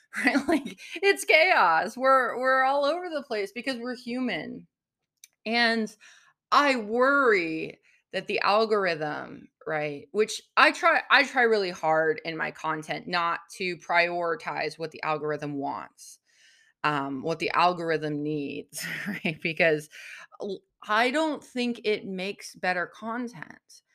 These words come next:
right? If I try to please the robot, we're just gonna get really simple, a really simplistic view of a very complicated situation. So what I try to do as a creator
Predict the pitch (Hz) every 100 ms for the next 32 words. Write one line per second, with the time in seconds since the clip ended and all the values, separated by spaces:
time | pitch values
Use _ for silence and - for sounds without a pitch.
0 | _ _ _ 185 196 185 175 - 262 -
1 | 302 277 254 208 - 247 269 254 233 240
2 | - 185 185 175 196 285 320 277 170 135
3 | 143 160 - 202 233 226 269 285 - 320
4 | 269 180 156 190 214 - - _ _ _
5 | _ _ _ - 180 202 196 196 - 185
6 | 180 - 185 185 185 190 233 240 233 214
7 | - 190 - 151 151 151 143 131 123 -
8 | 151 151 147 160 160 151 - 147 147 -
9 | 143 143 - 151 - - 147 - - -
10 | - - _ _ - - - - 269 254
11 | - 240 254 - 262 330 - 269 233 208
12 | 208 170 165 - 175 165 190 233 190 165